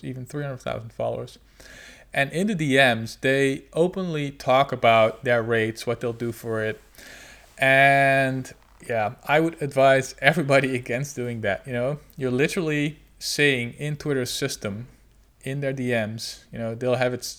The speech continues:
you know, it, it's in there forever, whether you like it or not, saying you wanna do something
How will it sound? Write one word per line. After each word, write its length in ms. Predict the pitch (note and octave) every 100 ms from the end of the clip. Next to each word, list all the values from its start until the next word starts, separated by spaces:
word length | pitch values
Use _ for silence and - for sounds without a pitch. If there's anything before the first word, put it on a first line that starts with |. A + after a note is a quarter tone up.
| -
you 140 | C3+
know, 260 | A#2 A2+ A#2 _ _ - -
it, 320 | A#2+ - C3+ -
it's 200 | C#3+ D#3+
in 140 | D#3+
there 140 | C#3+
forever, 540 | C3 D3 C3+ C3 A2+ A2
whether 180 | A#2+ B2
you 100 | B2
like 220 | C3+ C#3+
it 80 | B2+
or 120 | A#2+
not, 380 | C3+ A#2 A2 - - - - - - - _
saying 720 | - D#3 D#3+ D3+ C#3 C#3+ F3 _ -
you 140 | C#3
wanna 220 | C3+ C#3 B2
do 200 | C#3 D3
something 480 | - C3 B2+ A#2